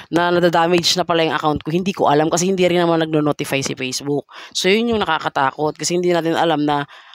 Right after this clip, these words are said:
wala na palang nanonood sa atin, di ba? Yung inaasahan natin na mag-grow yung account natin, pero hanggang dun na lang pala yun kasi hindi nga nila ina-allow yung mga, ah,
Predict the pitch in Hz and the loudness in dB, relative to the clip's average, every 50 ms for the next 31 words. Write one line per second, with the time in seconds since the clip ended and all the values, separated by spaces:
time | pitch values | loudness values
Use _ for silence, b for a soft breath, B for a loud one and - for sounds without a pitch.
0 | B - 170 180 180 175 170 156 160 165 170 170 165 160 165 160 156 156 98 143 | B -2 0 0 0 0 0 0 0 -2 0 0 0 0 0 0 0 -2 -2 -4
1 | 147 - 147 135 131 151 151 151 147 139 139 139 143 147 151 B B B B B | -2 -2 -2 -2 0 -2 -2 -2 -2 0 0 0 0 0 -2 B B B B B
2 | B B 180 190 - 214 214 202 190 196 220 208 196 202 208 202 202 208 185 180 | B B -4 -2 0 0 0 0 0 0 0 0 0 0 0 0 0 0 0 2
3 | 180 175 175 180 170 170 185 185 180 180 175 165 - - 180 175 175 - - 175 | 0 2 0 0 0 2 4 4 4 4 4 2 2 2 0 -2 -2 -2 -2 -2
4 | 170 165 160 156 170 165 170 165 175 175 170 175 170 165 170 170 170 165 165 160 | 0 0 -2 -2 -2 0 0 0 0 0 0 -2 -2 -2 -2 0 0 0 0 -2
5 | - - 160 156 151 151 151 147 147 - 165 - 160 151 151 151 B B B B | -2 -2 -2 0 0 0 0 -2 -2 -4 -2 0 0 0 0 -2 B B B B
6 | B B B B B - 208 190 214 220 226 226 240 233 226 - 220 220 214 202 | B B B B B -8 -4 -2 0 0 2 0 0 0 0 0 2 2 2 2
7 | 180 170 196 190 185 175 170 175 175 180 180 180 185 180 170 170 165 165 160 156 | 2 2 2 2 4 4 4 4 4 2 2 2 0 0 0 0 2 2 2 2
8 | 156 151 151 151 147 147 B B B B B B B B _ - 156 156 151 147 | 2 4 2 2 0 -2 B B B B B B B B _ -2 0 2 2 2
9 | 143 139 | 0 -2